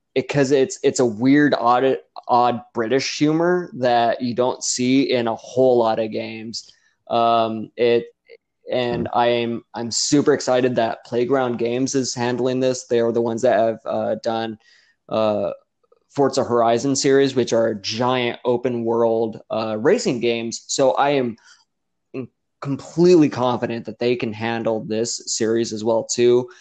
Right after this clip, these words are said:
Speaker 1: and giving it really good visuals and effects. And I think the main concern was just, are, are they gonna be able to, to, to keep the humor and everything with that? And just from the,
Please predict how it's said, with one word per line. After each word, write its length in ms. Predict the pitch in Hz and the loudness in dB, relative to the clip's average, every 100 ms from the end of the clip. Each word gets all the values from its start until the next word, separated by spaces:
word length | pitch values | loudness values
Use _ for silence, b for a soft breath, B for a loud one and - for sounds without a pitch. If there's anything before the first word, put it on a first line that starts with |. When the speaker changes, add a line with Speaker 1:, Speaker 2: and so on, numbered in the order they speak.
| B B | B B
Speaker 1:
and 180 | 117 113 | -8 -2
giving 280 | 123 120 120 | 0 0 0
it 220 | 117 - - | 0 -2 -8
really 580 | 110 107 117 131 147 143 | -16 -8 -2 4 4 4
good 540 | 110 120 113 117 107 98 - | 2 0 2 2 -2 -8 -2
visuals 720 | 120 117 131 127 127 127 117 - | 0 2 0 2 2 2 -2 -8
and 280 | - 107 107 | -8 -6 -6
effects. 580 | 104 - 123 120 120 - | -8 -4 0 0 -2 -6
And 380 | - 113 113 110 - b b - - _ _ 87 | -8 -6 -6 -10 -14 b b -18 -18 _ _ -6
I 100 | 135 123 | -4 0
think 200 | 160 151 | 0 0
the 60 | |
main 260 | 127 131 131 | 0 -2 -2
concern 440 | 131 117 135 147 | -4 -2 0 2
was 220 | 131 120 107 | 4 2 2
just, 320 | 127 - - _ _ - | -2 -2 -12 _ _ -4
are, 100 | - | -2
are 100 | - | 0
they 140 | 113 120 | 0 -2
gonna 140 | 120 | 0
be 100 | 123 | 0
able 160 | 123 120 | 2 2
to, 280 | 123 113 110 _ 117 | 2 0 -2 _ -10
to, 420 | - 113 117 107 - | -4 -2 -2 -4 -6
to 100 | 113 | -10
keep 320 | - 120 123 | -2 -2 -2
the 60 | 110 | -10
humor 680 | - 160 226 143 110 110 - | -6 0 0 0 -6 -12 -6
and 220 | 123 117 | -4 0
everything 360 | 120 113 117 117 | -2 -2 -6 -8
with 140 | 113 | -6
that? 260 | 117 117 82 | -2 0 0
And 340 | 117 117 117 | 0 -2 -4
just 240 | 104 120 - | -4 -6 -4
from 160 | 127 | -4
the, 360 | 120 117 113 | -2 0 -2